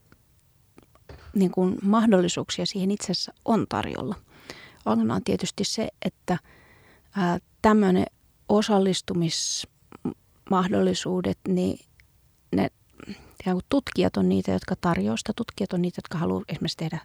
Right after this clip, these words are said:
kansalaistiedehankkeita tai haluaa ikään kuin osallistaa jotain tämmöisiä sidosryhmiä, erilaisia sidosryhmiä ää, tutkimuksen tekemiseen erilaisin tavoin. Mutta, mm, se,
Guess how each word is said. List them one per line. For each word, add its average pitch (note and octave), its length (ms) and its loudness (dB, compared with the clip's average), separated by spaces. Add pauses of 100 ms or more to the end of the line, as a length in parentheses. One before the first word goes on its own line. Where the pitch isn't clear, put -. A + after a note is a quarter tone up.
kansalaistiedehankkeita E3+ 1300 -6
tai E3+ 140 -4
haluaa F3 340 -2 (280)
ikään E3+ 240 -2
kuin E3 300 -4
osallistaa F#3 580 -4
jotain F3 480 -2 (380)
tämmöisiä F#3 500 -6
sidosryhmiä, E3 720 -4
erilaisia G3 440 0
sidosryhmiä F#3 720 -4 (560)
ää, F3 200 0 (100)
tutkimuksen F#3 560 -4
tekemiseen F3+ 580 -2
erilaisin F#3 540 -2
tavoin. F3 420 2 (1700)
Mutta, G3 680 4 (600)
mm, A#3 400 6 (1300)
se, - 260 0